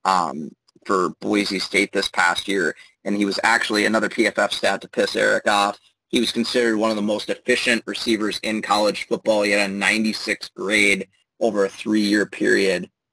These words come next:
Um, that's a nice value at two fifteen. I, I think that you're gonna see him start eventually when Jamison Crowder gets the boot in the slot in Buffalo. Snoop Connor, um, that's clearly a handcuff pick for him.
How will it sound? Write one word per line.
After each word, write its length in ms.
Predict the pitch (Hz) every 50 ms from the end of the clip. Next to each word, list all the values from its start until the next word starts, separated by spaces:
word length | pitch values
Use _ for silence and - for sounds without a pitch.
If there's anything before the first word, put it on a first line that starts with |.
| _ _ -
Um, 420 | 92 98 98 92 92 92 92 92 _ _ _ _ -
that's 200 | 110 107 - -
a 60 | 123
nice 340 | 113 104 104 101 107 101 -
value 360 | - 101 92 95 98 98 98
at 80 | 92 -
two 160 | - - 101
fifteen. 640 | - - 101 - - - 98 98 98 98 95 95 - -
I, 140 | - 101 - -
I 100 | - 104 95
think 300 | - 107 104 101 95 _
that 300 | - 101 92 92 90 85 _ _ _ _ _ _ -
you're 100 | 127 107
gonna 140 | 113 104 -
see 240 | - - 117 110
him 200 | 95 110 104 98
start 380 | 92 - - - 113 104 101 92 -
eventually 800 | 98 92 104 101 101 104 - - - 98 101 101 98 98 98 95 _ _ _ _ _ _ -
when 200 | 113 110 104 95
Jamison 460 | - 110 107 101 101 - - 98 95
Crowder 380 | - - 98 98 101 98 98
gets 300 | 95 92 - 90 - -
the 100 | - -
boot 420 | 92 - - 107 101 98 98 - _ -
in 120 | 98 98
the 60 | 87
slot 420 | - - - - 87 78 85 92 87
in 140 | 71 76 -
Buffalo. 600 | - 76 76 - - - 73 57 58 71 73 - _ _ - _ _ _ _ _ _ _ _ _ _ _ _ - - - -
Snoop 340 | - - - 143 143 -
Connor, 520 | - - 120 113 120 131 139 147 147 135 - _ _ _ -
um, 240 | - 104 104 101 90
that's 240 | - 127 113 - -
clearly 360 | - - 117 110 113 113 110
a 60 | 104
handcuff 500 | 101 113 104 101 107 - 120 110 107 - -
pick 180 | - 107 - _
for 120 | - 107 92
him. 380 | 92 104 104 104 104 107 110